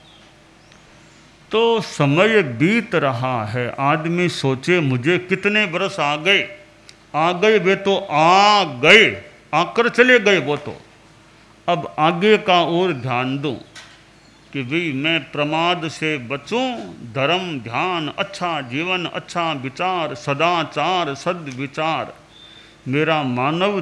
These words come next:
जीवन अच्छा रहे, अगला जन्म मेरा दुर्गति में कहीं न हो जाए, मुझे सुगति मिले, मुझे कभी सुगति मिले,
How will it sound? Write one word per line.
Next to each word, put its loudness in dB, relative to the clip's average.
जीवन -2
अच्छा -6
रहे, -2
अगला 0
जन्म -2
मेरा -2
दुर्गति 0
में -2
कहीं 2
न 0
हो -4
जाए, -2
मुझे 2
सुगति 2
मिले, -2
मुझे -2
कभी -6
सुगति -4
मिले, -4